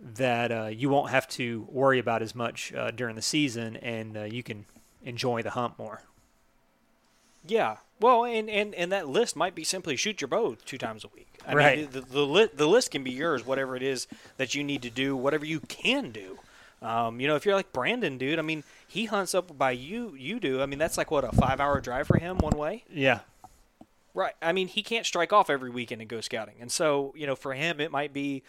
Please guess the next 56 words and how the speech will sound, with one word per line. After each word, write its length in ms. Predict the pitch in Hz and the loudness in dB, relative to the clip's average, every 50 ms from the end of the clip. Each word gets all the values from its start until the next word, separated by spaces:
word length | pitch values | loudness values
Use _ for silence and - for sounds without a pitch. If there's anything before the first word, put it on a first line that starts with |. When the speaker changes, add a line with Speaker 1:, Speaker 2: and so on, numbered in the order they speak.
| - - - - _ _ - | -20 -20 -20 -20 _ _ -4
Speaker 2:
uh, 340 | - 131 127 127 127 127 131 | -2 0 0 2 0 0 -2
painting, 460 | - - - 139 160 185 170 165 175 - | -4 -4 -4 -4 -4 -4 -8 -12 -12 -8
painting 300 | - 143 160 214 233 151 | -6 -6 -6 -6 -6 -6
his 160 | 160 180 165 | -4 -2 0
sticks 560 | - - - 151 190 202 - - - - - - | 0 2 2 0 0 -2 -6 -8 -8 -8 -8 -6
and, 380 | 139 123 120 117 113 113 117 131 | -8 -6 -6 -6 -8 -10 -12 -14
and 220 | 127 120 113 110 | -12 -12 -8 -2
getting 240 | 117 135 143 160 170 | -2 0 0 0 -4
his 100 | 180 - | -4 -4
trail 220 | - - 160 170 | -2 -2 -2 -2
camera 360 | 170 - 170 151 143 135 131 | -2 -2 -6 -6 -4 -4 -2
arsenal 420 | 127 123 120 113 - 120 113 110 113 | 0 0 0 0 -4 -6 -6 -8 -8
ready 280 | 120 120 117 117 113 | -8 -6 -8 -8 -8
so 120 | 104 - 120 | -8 -8 -6
that 120 | 117 117 | -6 -6
when 100 | 120 120 | -6 -6
he 60 | 123 | -6
goes 240 | 117 - 139 143 135 | -2 0 0 2 2
up 120 | 143 135 - | 0 -2 -2
there, 140 | 139 131 | -2 -2
he 140 | 117 127 127 | -2 -4 -6
can 140 | 123 - 127 | -6 -6 -6
make 180 | 131 127 123 - | -6 -8 -8 -8
the 60 | 123 | -10
most 300 | 117 123 120 120 - - | -8 -8 -6 -6 -6 -6
of 160 | 120 113 110 | -8 -8 -10
it, 100 | 110 110 | -10 -12
or 140 | 113 113 107 - - - - - | -12 -14 -14 -16 -20 -20 -12 -6
shooting 340 | - - 147 156 165 170 | -4 -2 -2 0 -2 -2
his 140 | 165 160 135 | -2 -4 -4
bow 240 | 117 139 147 156 151 | -2 0 2 2 2
three 200 | 135 - 143 131 | 0 -2 -6 -4
times 300 | 117 135 127 123 117 113 | -4 -4 -4 -6 -6 -8
a 60 | 120 | -8
week. 240 | 117 117 113 110 - | -8 -8 -8 -4 -4
I 40 | 131 | -4
mean, 200 | 135 143 135 - - - - - - | -4 -6 -10 -10 -14 -20 -20 -16 -6
whatever 380 | - 139 147 170 240 285 269 262 | 2 4 6 6 6 6 4 6
it 80 | 233 | 8
is 160 | 226 214 190 | 8 8 8
that 140 | 175 156 - | 4 0 -4
you 60 | 175 | -4
need 140 | 175 175 160 139 | -4 -4 -4 -6
to 60 | 117 | -4
do, 240 | 113 139 135 123 123 | -2 0 0 2 2
I'm 100 | 135 156 | 2 2
not 140 | 170 170 | 0 0
saying 300 | - - 170 160 156 151 | 0 -2 -2 -2 -2 -2
you 80 | 151 147 | -2 -2
need 180 | 147 143 139 131 | -2 -4 -4 -4
to 60 | 127 | -4
aspire 340 | 117 - - 139 135 135 127 | -4 -2 0 0 0 0 0
for 120 | - 123 | -2 -6
the 60 | 113 | -6
stars, 360 | - - - 165 165 139 120 | -6 -4 -2 0 0 0 0
but 180 | 117 123 120 - | 0 -4 -6 -6